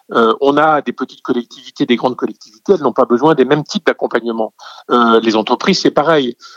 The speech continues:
Euh, notre objectif, c'est de créer un, un réseau d'acteurs, de créer un, un, un réseau de, d'apporteurs de solutions, euh, également, qui soient des acteurs régionaux. Euh, pourquoi aller chercher des solutions à l'autre bout de la France, alors que dans le Grand Est, il existe,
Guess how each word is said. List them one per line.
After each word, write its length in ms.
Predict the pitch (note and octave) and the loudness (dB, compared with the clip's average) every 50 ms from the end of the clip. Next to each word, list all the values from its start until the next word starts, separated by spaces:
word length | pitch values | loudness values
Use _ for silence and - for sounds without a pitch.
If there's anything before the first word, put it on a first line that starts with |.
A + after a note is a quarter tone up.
| - - G#2+ | -14 -10 -10
Euh, 60 | A#2 A2+ | -6 -2
notre 240 | B2+ C#3+ - - - | -2 -2 0 -2 -6
objectif, 440 | - - D#3+ - - - - E3 - | -2 -2 -4 -4 -4 -14 -10 -8 -2
c'est 160 | - D3 B2+ | -2 -2 -2
de 60 | - | -2
créer 480 | - - - E3 E3 E3+ E3+ D#3+ D3 C#3 | -4 -4 0 2 2 4 4 4 2 2
un, 280 | C3+ B2 A#2 A#2 A#2 A#2+ | 0 -2 -2 -2 -4 -4
un 140 | C3 A2+ G#2+ | -4 -4 -2
réseau 340 | A#2+ C#3+ D3+ C#3+ D#3 D#3 C#3 | 0 0 0 2 2 2 2
d'acteurs, 600 | C3+ C3 - - - D#3+ F3+ G3+ A#3 F3+ - _ _ _ _ - | 2 0 0 0 2 4 4 4 2 2 -2 _ _ _ _ -10
de 60 | - | -10
créer 360 | - - - D#3 D3+ E3 E3 | -8 0 2 4 4 6 6
un, 200 | C#3+ C3 A#2 A#2 - | 4 4 2 2 0
un, 280 | A#2 A2+ G#2+ G#2 G#2 - - | 0 -2 -2 -2 -4 -2 -2
un 120 | A#2 A#2 | -2 -2
réseau 480 | - - E3 E3+ C#3+ E3 F3 F3 E3 - | 2 2 0 0 2 0 0 0 0 2
de, 280 | - A#2 A2 A2 - - | 2 0 2 2 -2 -2
d'apporteurs 540 | - D3+ - - E3+ - - - F#3 D#3+ D3+ | -4 -4 -2 -2 -4 -4 -2 -2 0 0 0
de 80 | - B2+ | -4 -6
solutions, 720 | - - - C3+ B2+ - - - - C#3+ C#3 C3+ B2+ B2 - - | -10 -6 -8 -8 -8 -8 -14 -8 -4 -2 -2 -2 -2 -4 -6 -8
euh, 260 | A2 - - G#2+ A2 - | -8 -8 -6 -8 -8 -10
également, 540 | - - - B2 A#2 A#2+ C3+ C#3+ D3 C3+ A#2 | -10 -2 -2 -2 -2 0 2 2 2 2 0
qui 140 | - - - | -4 -10 -16
soient 200 | - - B2+ A#2 | -6 -2 -2 -2
des 160 | A2 G2+ A2+ | -2 -4 -6
acteurs 420 | A2 - - - B2+ A#2+ - - _ - | -6 -6 0 0 0 0 0 -4 _ -12
régionaux. 560 | - - A#2+ A2+ A#2 D3 D#3+ G#3 A#3+ G#3+ - _ - - - - - _ - | -4 -2 -2 2 2 2 2 2 0 -2 -6 _ -18 -20 -20 -20 -20 _ -10
Euh, 100 | - G#2 - - | -10 -10 -10 -8
pourquoi 360 | C3+ A#2+ - - - D#3 C#3+ | -10 -10 -8 -2 0 2 2
aller 140 | B2 A#2+ B2 | 2 0 -2
chercher 340 | - - B2+ - - - - | -4 -4 -4 -4 -4 -6 -6
des 100 | A2+ A2 | -6 -8
solutions 440 | - - A2 - - - - C3+ | -6 -6 -8 -8 -8 -4 -2 0
à 40 | A#2 | 0
l'autre 260 | G#2+ A#2 - - B2 - | 0 -2 -4 -6 -12 -6
bout 80 | A#2 A2+ | -6 -2
de 60 | A2 | -2
la 80 | A#2+ A2+ | -2 -2
France, 300 | - - F3 D#3 - B2+ | 0 -2 -2 0 0 -2
alors 140 | A#2+ A#2 | -2 -2
que 100 | - - | -4 -4
dans 100 | A2 A2+ | -2 -2
le 60 | A2+ A2+ | -2 0
Grand 220 | - B2 B2 - D3+ | 0 -2 0 2 0
Est, 180 | C#3+ C#3 - | 0 0 -2
il 100 | - A2+ | -8 -10
existe, 360 | A2 - - - - - - | -10 -8 -8 -8 -8 -10 -12